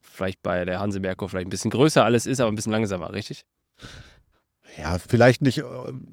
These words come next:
Speaker 2: immer langsamer, aber es ist auf jeden Fall
Speaker 1: Entschuldigung.
Speaker 2: für diesen Kunden, äh,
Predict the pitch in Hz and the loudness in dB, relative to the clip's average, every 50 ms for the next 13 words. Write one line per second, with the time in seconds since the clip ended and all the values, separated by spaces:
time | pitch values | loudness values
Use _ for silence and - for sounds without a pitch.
0 | 139 117 113 - 147 156 156 160 147 123 113 107 120 175 180 - 175 165 160 156 | -18 -14 -8 0 4 8 8 10 10 10 8 8 6 6 4 4 4 4 6 4
1 | 151 147 131 123 127 123 123 120 117 143 127 - 123 117 - 120 117 127 120 120 | 4 4 4 4 4 4 4 2 2 -2 -2 -2 -4 -4 -2 0 0 0 0 0
2 | - - 113 110 104 87 95 117 - - 113 101 110 101 - - 117 113 113 107 | 0 2 2 2 4 2 0 0 0 0 0 0 0 0 2 4 4 4 4 2
3 | 104 98 98 101 - 104 107 98 95 92 | 0 0 0 0 0 2 2 2 2 2